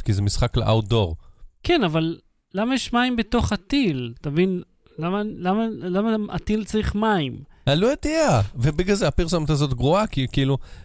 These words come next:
Speaker 1: יש את, אין לפחות האנשים רוכנים ומציירים את זה, לפחות את זה אין.
Speaker 2: אוקיי.
Speaker 1: אבל, אבל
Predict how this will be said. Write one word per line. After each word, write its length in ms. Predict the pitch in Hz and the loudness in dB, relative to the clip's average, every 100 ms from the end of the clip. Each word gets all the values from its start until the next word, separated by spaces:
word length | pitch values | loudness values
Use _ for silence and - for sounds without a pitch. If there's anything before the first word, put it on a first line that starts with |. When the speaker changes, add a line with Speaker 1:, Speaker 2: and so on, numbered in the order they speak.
| - - | -18 -2
Speaker 1:
יש 220 | 147 175 | 0 2
את, 260 | 170 - - | -2 -4 -12
אין 320 | - 143 151 | -6 0 2
לפחות 420 | 185 - 151 147 | 2 2 2 2
האנשים 360 | 131 117 - 135 | 4 2 2 2
רוכנים 420 | 120 117 - 131 117 | 2 2 2 2 2
ומציירים 640 | 113 101 - 107 107 101 | 0 2 2 2 2 0
את 120 | 95 | 0
זה, 180 | 92 101 147 - - - - _ | 0 -2 -4 -12 -20 -20 -20 _
לפחות 440 | 107 113 123 127 | -2 0 0 0
את 120 | 123 98 | 0 2
זה 160 | 117 101 | 0 2
אין. 240 | 101 98 120 | 0 0 -4
Speaker 2:
אוקיי. 400 | - 139 - - - _ | -8 -10 -8 -10 -10 _
Speaker 1:
אבל, 380 | 117 110 123 123 - - | 0 2 2 0 -4 -4
אבל 400 | 120 123 120 | 0 2 0